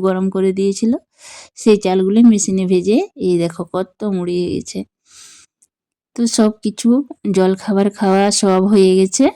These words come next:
গরম গরম মুড়ি খাওয়া হয়ে গেছে। উনুনটা জ্বলছে, হাতগুলো একটু সেঁকে নি। কি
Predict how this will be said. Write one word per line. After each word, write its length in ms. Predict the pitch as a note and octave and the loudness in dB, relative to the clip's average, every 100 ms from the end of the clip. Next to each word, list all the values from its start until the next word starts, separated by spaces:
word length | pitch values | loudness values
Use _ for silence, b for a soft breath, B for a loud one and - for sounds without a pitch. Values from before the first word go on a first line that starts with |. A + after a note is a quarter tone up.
| _ _ _ - | _ _ _ -12
গরম 280 | G3 F#3 F#3 A3+ | -4 0 4 6
গরম 240 | G3+ G3 F#3 | 6 4 2
মুড়ি 200 | F#3 F#3+ | 0 0
খাওয়া 260 | G#3 G3 A3 | 2 2 4
হয়ে 200 | F#3 F3+ | 2 2
গেছে। 220 | F#3 F#3+ | 0 0
উনুনটা 380 | G#3 F#3+ G3 G3+ | 2 4 2 2
জ্বলছে, 480 | F#3 F#3 F#3 F#3+ - C4 - b b b - | 2 2 0 0 2 2 0 b b b -6
হাতগুলো 380 | G3 G3 G3+ G#3+ | -4 -2 -2 -2
একটু 180 | - A3 | -2 -2
সেঁকে 300 | - F#3+ F#3+ | 0 0 0
নি। 120 | G3 | 0
কি 220 | F#3+ A#3+ | -2 0